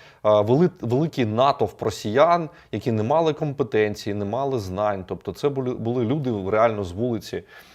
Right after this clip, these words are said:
І це призвело до того, що саме вони і стали рушійною силою цієї громадянської війни і революції, зрештою. Тобто вони, зрештою, і повалили цю імперію. А, як ви особисто бачите,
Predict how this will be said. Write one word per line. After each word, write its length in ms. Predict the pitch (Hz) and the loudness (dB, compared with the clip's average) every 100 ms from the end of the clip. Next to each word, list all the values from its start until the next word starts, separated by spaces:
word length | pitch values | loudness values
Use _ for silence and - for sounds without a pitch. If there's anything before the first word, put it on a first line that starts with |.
| _ | _
І 280 | 117 113 113 | -2 2 2
це 200 | 101 165 | 2 0
призвело 440 | 165 117 113 147 | 2 -2 2 2
до 120 | 117 110 | 2 -2
того, 320 | 156 151 117 | 0 2 0
що 360 | - 117 113 104 | 0 2 2 2
саме 260 | 139 147 | 0 0
вони 280 | 110 131 160 | 0 0 -2
і 80 | 135 | -2
стали 340 | - 147 135 | -2 0 0
рушійною 500 | 120 - 143 127 123 | 0 -2 -4 -2 -4
силою 460 | 117 135 127 120 117 | -4 -4 -2 -2 -2
цієї 300 | - 113 113 | -4 -2 -2
громадянської 680 | 107 113 117 117 - 117 107 | 0 0 0 -2 -4 -4 -2
війни 300 | 113 127 123 | -4 -2 -2
і 60 | |
революції, 580 | 110 107 139 208 - 120 | -2 0 0 -2 -2 -2
зрештою. 540 | 107 101 92 - - - - - - | 0 0 -2 -10 -14 -14 -20 -20 -14
Тобто 260 | 92 - | -10 -4
вони, 260 | 101 120 185 | 0 4 4
зрештою, 800 | 123 143 - - 120 117 120 120 | 6 4 4 0 -2 0 0 0
і 40 | |
повалили 540 | 117 117 110 165 190 120 | 2 2 2 2 2 0
цю 160 | - 110 | -2 -4
імперію. 580 | 104 95 110 92 85 - - - _ - | -4 -2 -2 -2 -8 -12 -20 -20 _ -6
А, 460 | 104 104 104 104 101 | 2 4 4 4 0
як 420 | 98 113 170 170 | 0 4 4 2
ви 300 | 113 147 135 | 2 4 4
особисто 580 | - 110 107 113 110 101 | 2 -2 -2 -4 -4 -4
бачите, 640 | 92 113 107 98 - 95 | 4 4 4 -2 -4 -4